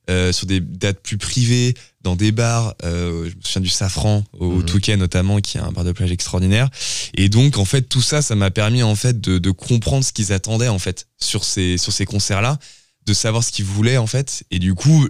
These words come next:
Speaker 1: je les connais non seulement personnellement, mais je connais aussi leurs réactions sur, sur quelles chansons. Et en fait, ça a été tout un travail de terrain et de, et de, et de shows et de live, euh, que j'ai fait, en fait, pendant trois années. Donc, ça, ça permet de faciliter, en fait, ces premiers concerts où j'arrive avec des musiciens. C'est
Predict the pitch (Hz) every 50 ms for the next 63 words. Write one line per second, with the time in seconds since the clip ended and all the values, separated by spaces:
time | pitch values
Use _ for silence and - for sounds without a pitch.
0 | - - 113 101 107 113 107 - 127 120 120 123 123 117 - - _ _ _ _
1 | _ _ _ 104 107 110 120 117 - 123 113 113 107 110 104 - 113 107 123 139
2 | 131 107 95 - - 101 104 104 101 - - 117 107 98 101 104 101 95 - -
3 | - 123 131 127 - - - _ _ _ _ - - 98 95 98 - - - -
4 | 104 95 - 117 110 - - 113 110 101 - - 131 131 131 127 113 104 98 92
5 | 85 69 92 - 117 107 - - - 101 95 90 - 95 - - - - 117 110
6 | - - 107 107 113 117 107 104 98 - - 113 107 107 117 123 127 - - -
7 | - _ _ _ - 92 90 90 95 90 90 87 87 - - 95 90 90 90 87
8 | 85 85 82 - - 95 87 92 92 - - - 120 117 107 98 90 87 95 104
9 | 117 120 107 92 - - 87 87 82 - - 156 92 87 - - 107 98 - 110
10 | 101 - - - - - 95 90 90 - - - 104 98 101 101 107 123 135 135
11 | 135 _ _ _ _ _ _ - 98 95 82 - - - 92 90 - - 92 90
12 | 92 92 101 107 - - - 98 - - - 101 92 - 113 104 95 107 101 -
13 | - 90 - - 98 98 95 - - 95 87 - 110 110 104 95 90 90 90 90
14 | 90 90 90 92 90 92 87 90 87 - 123 127 143 135 - 80